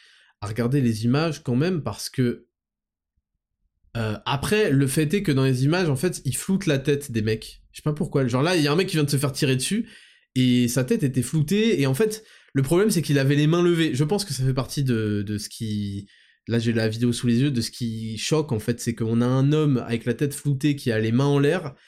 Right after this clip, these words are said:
et qui se fait tirer dessus dans un, un espace extrêmement, extrêmement, extrêmement réaliste.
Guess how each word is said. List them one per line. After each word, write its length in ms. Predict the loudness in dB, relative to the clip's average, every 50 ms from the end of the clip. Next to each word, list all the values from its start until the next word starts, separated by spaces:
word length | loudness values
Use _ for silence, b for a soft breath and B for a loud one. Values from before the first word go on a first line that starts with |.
| b b b b _ -12
et 80 | -10
qui 100 | -8 -6
se 100 | -6 -4
fait 140 | -4 -4 -4
tirer 360 | -4 -4 0 2 2 2 2
dessus 380 | 0 -2 -4 -4 -4 -4 -4 -4 -2
dans 220 | 0 0 2 2
un, 220 | 2 2 2 0 0
un 260 | 2 2 4 4 4
espace 360 | 2 2 0 -4 -4 -4 -4
extrêmement, 600 | -4 -6 -6 -8 -8 -6 -4 -2 0 0 2 0
extrêmement, 360 | 0 -2 -4 -2 -2 0 0
extrêmement 400 | 0 -2 -2 -2 -2 0 0 0
réaliste. 560 | 2 2 2 2 0 -2 -4 -6 -8 -12 -12